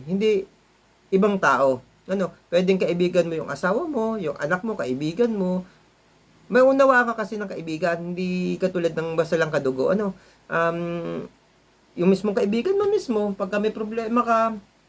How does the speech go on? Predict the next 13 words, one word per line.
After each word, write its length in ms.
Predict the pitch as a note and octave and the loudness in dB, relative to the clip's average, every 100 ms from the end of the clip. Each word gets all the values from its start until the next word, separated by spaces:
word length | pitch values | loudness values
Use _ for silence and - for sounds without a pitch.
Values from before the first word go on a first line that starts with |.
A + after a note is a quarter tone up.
| _ _ _ _ - | _ _ _ _ -10
um, 500 | D3+ D#3 D#3 D#3 D3 - _ _ _ _ - | -4 -2 -2 -4 -8 -14 _ _ _ _ -2
para 300 | E3+ F#3 G3 | 2 4 4
hindi 180 | G3 | 4
maging 460 | G3+ G3+ F#3 G3+ G3 G3 F#3+ F#3+ F#3+ F#3 F3+ E3 E3+ - _ _ _ _ _ _ _ _ _ | 2 0 0 0 2 2 2 0 0 -2 -4 -6 -12 -16 _ _ _ _ _ _ _ _ _
stress 440 | F#3+ - B3+ A#3 G3+ | -10 2 2 2 0
sa 40 | |
iyo 240 | G#3 A#3+ G#3+ | 2 4 4
yung 160 | G3+ | 2
problema, 720 | F#3+ F#3+ A#3 A3+ G3+ F#3+ F#3+ - _ _ _ _ _ _ _ _ | 0 0 2 2 4 2 0 -6 _ _ _ _ _ _ _ _
nahihingahan 600 | A3 B3+ B3+ A#3+ G3+ F#3 | 4 6 6 6 4 2
mo 140 | F#3 F#3 | 2 0
siya 380 | G3 G3+ G#3+ - _ _ | 0 0 -2 -8 _ _
ng 480 | F3 G3+ A#3 A#3 | -2 0 0 -4